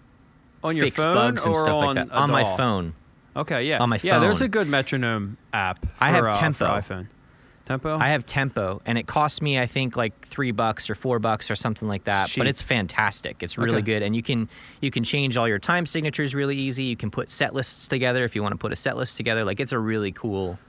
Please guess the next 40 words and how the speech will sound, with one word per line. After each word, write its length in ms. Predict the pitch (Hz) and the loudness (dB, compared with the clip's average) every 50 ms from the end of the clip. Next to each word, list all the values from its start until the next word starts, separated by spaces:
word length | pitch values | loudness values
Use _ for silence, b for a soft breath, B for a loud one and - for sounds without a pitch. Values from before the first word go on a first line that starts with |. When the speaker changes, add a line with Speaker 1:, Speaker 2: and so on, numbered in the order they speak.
| - - - - | -20 -20 -20 -12
Speaker 1:
Set 380 | - - - - - 147 165 156 | -8 -6 -4 -2 0 0 0 0
Speaker 2:
it's 80 | 160 147 | 0 0
a 20 | |
really 140 | 131 123 120 | 0 2 2
Speaker 1:
lists? 160 | 113 107 - | 0 0 -2
Speaker 2:
cool 160 | - 107 98 92 | -2 0 0 0
app. 160 | 92 - - - - - - - - _ - - | 0 -2 -2 -6 -10 -20 -20 -20 -20 _ -20 -10
Speaker 1:
What 140 | - 151 156 151 | -6 -4 -4 -2
do 40 | |
you 60 | 147 147 | -2 -2
mean 160 | 143 143 135 | -2 -2 -2
by 100 | 120 - | 2 2
Speaker 2:
Like, 120 | 147 143 - | 4 4 4
Speaker 1:
that? 120 | - - | 2 2
Speaker 2:
yo, 180 | 165 160 147 131 | 4 4 2 2
so 200 | - - 156 147 | 2 2 2 0
for 220 | - - 156 156 | 0 0 0 0
instance, 380 | 151 147 - - 131 120 - 131 | 2 0 0 -2 -2 -2 0 -2
if 120 | 120 - | -2 0
you 80 | 147 151 | 0 0
were 100 | 156 147 | 2 2
gonna 140 | 156 143 | 2 0
play 200 | 123 - 151 139 | 0 0 0 0
a 40 | 120 | 0
show 400 | 113 - - 135 113 95 101 113 - - - - - - - - _ - | 0 0 0 2 2 2 0 -2 -6 -10 -18 -20 -20 -20 -20 -20 _ -8
Speaker 1:
Yeah. 140 | 127 120 107 | -4 0 0
Speaker 2:
and 100 | 127 127 | 0 2
you 100 | 131 135 | 0 0
didn't 260 | 131 143 139 135 117 | 0 0 0 0 -2
have, 420 | - 120 127 120 117 117 107 - - | -2 0 0 2 2 2 0 0 -2
like, 400 | 117 110 107 107 - - - B B B B B B B B | 0 0 0 0 -2 -6 -12 B B B B B B B B
Ableton 760 | - 139 143 135 135 127 110 - - 120 113 110 110 110 107 | 0 0 2 2 0 -2 -2 -2 -2 0 0 2 2 2 2
or 100 | 101 101 | 0 0
Pro 220 | 98 - - 143 135 | 0 0 -2 -2 0
Tools 260 | - 147 131 123 117 | 0 -2 -2 -2 -2
or 60 | 113 | -2
some 260 | 113 - 143 135 131 | -2 -2 -2 0 0
way 180 | 127 127 123 123 | 0 0 0 0
to 160 | - - 113 | -2 -2 0
actually 540 | 110 117 107 - - - 117 110 104 104 104 | 0 0 0 -2 -2 -2 0 0 0 -2 -4